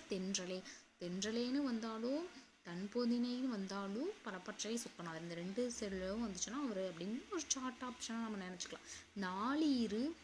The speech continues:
முன்னீர் நாவாய் ஓட்டி வழித்தொழில் ஆண்ட உறவோன் மருக கலியியல் யானை கரிகால் வளவ என்ற வரிகள் இடம்பெற்றோன்னு புறநானூறு. இந்த மாதிரி மேக்ஸிமம் இது வந்து புறநானூறு. எப்படின்னா,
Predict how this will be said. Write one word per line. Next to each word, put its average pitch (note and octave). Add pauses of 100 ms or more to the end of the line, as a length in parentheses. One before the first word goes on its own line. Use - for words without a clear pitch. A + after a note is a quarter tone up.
(260)
முன்னீர் C4
நாவாய் G#3+
ஓட்டி F#3+ (340)
வழித்தொழில் B3+
ஆண்ட G3 (280)
உறவோன் B3
மருக E3+ (360)
கலியியல் C4
யானை G3+
கரிகால் G#3+
வளவ F#3
என்ற F3
வரிகள் F3+
இடம்பெற்றோன்னு G3+
புறநானூறு. A3+
இந்த G#3+
மாதிரி B3+
மேக்ஸிமம் A#3+
இது A3
வந்து A3
புறநானூறு. G3
எப்படின்னா, G#3